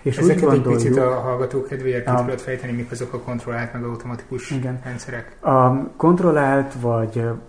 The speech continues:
Speaker 1: vagy sokkal tudatosabb, ö, rendszerek azok, amik elsősorban az agyunknak az előső prefrontális, ö, területéhez köthetők és azoknak a kapcsolataihoz,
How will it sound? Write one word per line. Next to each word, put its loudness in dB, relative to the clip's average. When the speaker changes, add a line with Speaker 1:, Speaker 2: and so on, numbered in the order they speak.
Speaker 1:
vagy -8
sokkal -2
tudatosabb, 0
ö, 0
rendszerek -2
azok, 0
amik -2
elsősorban -2
az -2
agyunknak -2
az -4
előső -2
prefrontális, -6
ö, -6
területéhez -2
köthetők -2
és -8
azoknak -4
a -8
kapcsolataihoz, -4